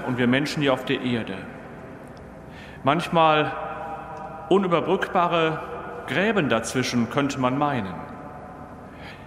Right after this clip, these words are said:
Ja, für uns Menschen ist dieser Grabe, dieser Abstand nicht zu überwinden aus eigener Kraft.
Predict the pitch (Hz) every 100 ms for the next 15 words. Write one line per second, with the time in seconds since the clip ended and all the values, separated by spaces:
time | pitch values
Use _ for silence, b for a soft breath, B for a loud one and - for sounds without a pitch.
0 | B 123 120 139 120 - 113 143 190 -
1 | 208 - 147 - 131 131 113 - 117 98
2 | 110 151 165 139 127 110 - - - 147
3 | 135 127 - 113 139 - - - - -
4 | 139 127 127 196 147 110 - 113 110 110
5 | 104 - 175 - -